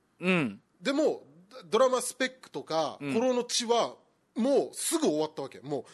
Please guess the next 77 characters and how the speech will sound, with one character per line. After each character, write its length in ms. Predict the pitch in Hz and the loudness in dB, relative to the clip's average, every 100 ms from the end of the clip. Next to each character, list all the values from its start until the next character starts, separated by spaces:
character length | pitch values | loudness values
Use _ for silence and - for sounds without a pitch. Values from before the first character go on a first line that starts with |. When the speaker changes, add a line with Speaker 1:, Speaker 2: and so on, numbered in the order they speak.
| - | -8
Speaker 2:
う、 40 | 165 | -4
み-、 180 | 262 - - | -4 -6 -2
や 100 | 226 | 0
っ 20 | |
ぱ、 160 | 220 135 - _ | 0 -4 -8 _
な 100 | 285 | -2
ん 20 | |
か、 200 | 294 135 - | 0 -4 -6
掴 300 | - - 320 | -8 -2 0
ま 160 | 349 349 | 4 4
れ 100 | 392 | 2
た 140 | 220 | 0
ら 80 | 165 | -2
見 160 | 147 170 | -2 2
れ 120 | 180 | 2
る 80 | 151 | 2
わ 80 | |
け 100 | 123 | -4
よ。 100 | 95 - _ _ _ _ _ - | -12 -20 _ _ _ _ _ -4
Speaker 1:
自 160 | 147 | 2
分 140 | 175 185 | 4 4
の 100 | 170 | 2
心 320 | 165 175 165 | 4 6 8
が 100 | 143 | 6
掴 240 | 220 220 | 4 4
ま 80 | 214 | 4
れ 60 | 143 | 4
た。 80 | 110 | -2
Speaker 2:
心 0 | |
を。 40 | _ _ _ 185 | _ _ _ -6
で 100 | 285 | 0
も、 220 | 233 - | 0 -2
掴 260 | - - 320 | -4 -2 4
ま 100 | 320 | 6
れ 80 | 302 | 6
な 100 | 180 | 0
か 100 | 208 | -4
っ 40 | |
た 120 | - | -6
ら 60 | 160 | -6
見 140 | 180 | -2
れ 100 | 269 | 0
な 60 | 226 | 0
い 20 | |
っ 40 | 170 | -2
て 100 | 139 | -6
い 20 | |
う 20 | |
の 60 | 135 | -10
が 80 | 123 | -10
あ 20 | |
る 60 | |
か 80 | 117 | -10
ら。 60 | 104 95 - - - | -12 -12 -16 -10 0
Speaker 1:
風 200 | 381 392 | 2 4
紀 120 | 226 | 2
は 100 | 160 | 4
ど 120 | 214 | 2
っ 80 | 220 | 0
ち 140 | - | 0
か 100 | 294 | 0
と 100 | 277 | 0
言 100 | 262 | -2
っ 20 | |
た 140 | - 190 | 0 0
ら、 40 | |
そ 140 | 165 175 | 2 -2
の、 80 | 147 | 0
任 380 | 185 320 330 | 0 0 -4
侠 400 | - 330 320 302 233 | 0 4 4 4 2
系 260 | 302 294 | 4 6
が 120 | 277 | 4
好 80 | - | 0
き 140 | - 247 | 0 0
な 80 | 147 | 0
ん 100 | 113 | -2
か。 200 | - | -14